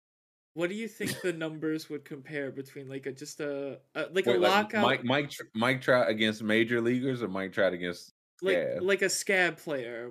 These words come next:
Speaker 1: Mike Trout versus scab. Like, the best scab player we could find. How do you think in a thousand, uh,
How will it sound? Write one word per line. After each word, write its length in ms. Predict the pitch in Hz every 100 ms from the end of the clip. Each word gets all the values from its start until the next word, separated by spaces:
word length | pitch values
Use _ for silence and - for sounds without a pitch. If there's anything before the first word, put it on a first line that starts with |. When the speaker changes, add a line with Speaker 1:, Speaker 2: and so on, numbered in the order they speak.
| 117
Speaker 1:
Mike 220 | 160 180
Trout 260 | - 196 190
versus 300 | 185 165 -
scab. 340 | - 156 139
Like, 140 | 156 160
the 100 | 190
best 380 | 190 233 247
scab 320 | - 233 214 208
player 360 | - 202 190
we 180 | 170 170
could 180 | 170 170
find. 540 | - 156 147 147 139 147 - _ _
How 200 | - 190
do 80 | 196
you 160 | 214 208
think 540 | - 190 175 160 - -
in 120 | 165
a 60 | 156
thousand, 680 | 175 170 185 190 180 175 160
uh, 120 | 160